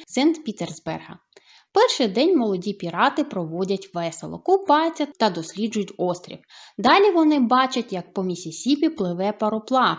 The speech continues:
на його борту стріляє гармата. Це розшукують потопельника, який повинен сплисти від гучного звуку над водою. Том першим здогадується, що це саме їх вважають потопельниками та розшукують.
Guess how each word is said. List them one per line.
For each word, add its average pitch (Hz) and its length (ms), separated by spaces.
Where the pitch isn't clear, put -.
на 214 240
його 208 280
борту 170 460
стріляє 185 480
гармата. 185 640
Це 415 200
розшукують 254 600
потопельника, 214 840
який 233 340
повинен 247 520
сплисти 294 680
від 269 180
гучного 185 500
звуку 202 460
над 180 220
водою. 170 540
Том 392 240
першим 233 420
здогадується, 220 720
що 370 160
це 359 240
саме 320 300
їх 233 360
вважають 180 440
потопельниками 226 1040
та 302 160
розшукують. 185 760